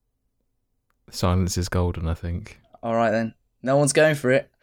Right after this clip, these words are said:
Speaker 2: Uh, it was called Worldwide Soccer Manager,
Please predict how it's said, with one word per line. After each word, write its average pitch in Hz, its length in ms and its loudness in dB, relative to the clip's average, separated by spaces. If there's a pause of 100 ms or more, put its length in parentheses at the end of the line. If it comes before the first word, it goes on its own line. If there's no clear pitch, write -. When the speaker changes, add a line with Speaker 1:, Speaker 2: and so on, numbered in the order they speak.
(280)
Speaker 2:
Uh, 120 220 2
it 131 100 0
was 165 200 2
called 127 360 2
Worldwide 160 840 4
Soccer 151 540 0
Manager, 127 640 0